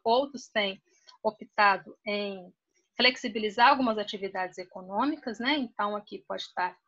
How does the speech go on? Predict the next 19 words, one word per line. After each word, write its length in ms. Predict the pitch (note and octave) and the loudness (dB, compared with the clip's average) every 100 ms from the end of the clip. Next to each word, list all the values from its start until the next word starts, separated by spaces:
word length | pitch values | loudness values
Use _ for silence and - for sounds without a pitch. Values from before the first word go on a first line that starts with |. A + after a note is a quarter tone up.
| _ _ | _ _
pode 200 | G3 - | -12 -8
ser 100 | G#3 | -8
o 80 | F#3+ | -6
efeito 340 | F#3 G3 G3 | -6 -10 -10
disso, 440 | F#3 A3+ D4+ - A#3 | -10 -6 -6 -4 -2
né? 120 | A3 | -2
De 100 | G#3+ _ | -4 _
ter 120 | G#3 | -6
mantido 400 | G#3 F#3+ G#3 G3 | -6 -6 -8 -10
uma 100 | F#3+ | -12
tendência 480 | - G3 F3+ F3+ G3+ | -12 -10 -8 -10 -12
constante, 680 | - G3+ G3+ - A#3 D4 C4+ | -6 -6 -6 -4 -2 -2 -2
né? 80 | G#3+ | -2
Um 140 | G3+ | 4
balanceamento 1000 | A#3+ C#4 B3+ B3+ A3+ F#3+ G3 C4 E4+ C4+ | 6 6 4 0 -2 -2 0 -2 -2 -2
dessas 360 | G#3 A3 G#3+ F#3+ | 0 0 0 -8
diferenças 720 | G#3 - F#3+ G3+ C#4 C#4+ A3 | -10 -6 -4 -2 -4 -4 -4
de 100 | - | -4
efeito. 580 | F3+ - F3+ A3 D4 | -6 -8 -6 -6 -8